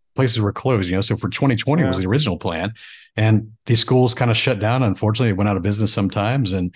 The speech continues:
Speaker 1: you know, twenty-one, they started kinda coming back a little bit. And then it's, "Okay, cool. It's starting to look that, like, there's a few open." So I just joined one. And, you know, it's a, it's a year long. It's, it was, like, five different levels.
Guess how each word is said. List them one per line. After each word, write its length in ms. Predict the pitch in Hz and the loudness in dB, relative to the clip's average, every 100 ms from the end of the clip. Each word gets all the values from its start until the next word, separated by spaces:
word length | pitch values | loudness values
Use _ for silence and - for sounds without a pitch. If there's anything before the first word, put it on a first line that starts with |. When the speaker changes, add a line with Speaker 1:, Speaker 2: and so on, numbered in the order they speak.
| - - - - | -12 -20 -20 -6
Speaker 1:
you 80 | 95 | -2
know, 80 | 104 | 0
twenty-one, 480 | - 127 113 120 | 2 2 4 4
they 60 | 123 | 2
started 320 | 113 131 110 | 0 0 0
kinda 300 | - 123 104 101 _ _ | -2 -2 -2 -4 _ _
coming 240 | - 135 113 | -2 2 2
back 260 | 123 123 | 2 0
a 40 | 117 | 2
little 240 | 123 143 | 2 2
bit. 380 | 120 147 147 139 | 4 4 4 2
And 120 | 110 | 2
then 100 | 104 | 2
it's, 140 | 104 123 | 0 0
"Okay, 200 | 120 120 | -2 -4
cool. 260 | - 110 | 0 0
It's 100 | 92 | 0
starting 200 | - 127 | -2 -2
to 60 | 117 | 2
look 220 | 113 110 | 2 0
that, 200 | - 98 | -4 -4
like, 140 | 95 92 | -4 -6
there's 160 | 95 | -6
a 40 | 85 | -4
few 240 | - 110 | 2 2
open." 220 | 87 - 82 | 2 -2 -2
So 120 | 123 | 0
I 40 | |
just 180 | 160 - | 0 2
joined 340 | 123 131 131 | 2 2 2
one. 200 | 90 87 | 2 0
And, 200 | 87 92 - - - - _ _ 117 | 0 -2 -4 -20 -20 -20 _ _ 0
you 60 | |
know, 100 | 120 | 2
it's 100 | 117 | 2
a, 60 | 117 | 0
it's 200 | 120 113 | 0 0
a 100 | 104 | 0
year 300 | 104 131 143 | 4 4 4
long. 360 | 113 113 117 110 | 4 4 4 2
It's, 300 | 92 - - | 0 -4 -4
it 100 | 107 | -4
was, 120 | 95 | -2
like, 140 | 101 | -4
five 400 | - 120 123 113 | -2 0 2 0
different 360 | 107 113 107 101 - _ 107 | -2 0 -2 -4 -12 _ -2
levels. 640 | 110 113 113 110 107 - | 0 2 4 2 0 -4